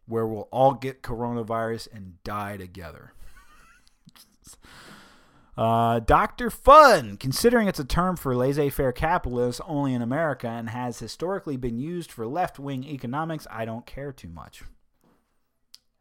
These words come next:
Okay, cool. Uh, Paul Payne, everybody has their own damn tent. That's libertarianism. That's libertarianism.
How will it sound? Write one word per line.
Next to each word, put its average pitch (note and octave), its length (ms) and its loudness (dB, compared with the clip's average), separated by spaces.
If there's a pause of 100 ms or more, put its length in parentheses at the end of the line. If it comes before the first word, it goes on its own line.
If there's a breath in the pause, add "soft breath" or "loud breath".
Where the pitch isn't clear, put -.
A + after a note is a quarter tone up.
(140)
Okay, F#3+ 520 -6 (440)
cool. F#3+ 340 -6 (1300 loud breath)
Uh, A2+ 380 -2
Paul G#3 380 8
Payne, A3+ 580 8 (1000 loud breath)
everybody F#3 360 6
has D#3+ 200 6
their D3 160 6
own D3 160 6
damn C3+ 300 4
tent. C3+ 340 -2 (240)
That's C#3+ 440 0
libertarianism. A2 1040 -4 (1160 soft breath)
That's F#3+ 320 6
libertarianism. D#3+ 840 2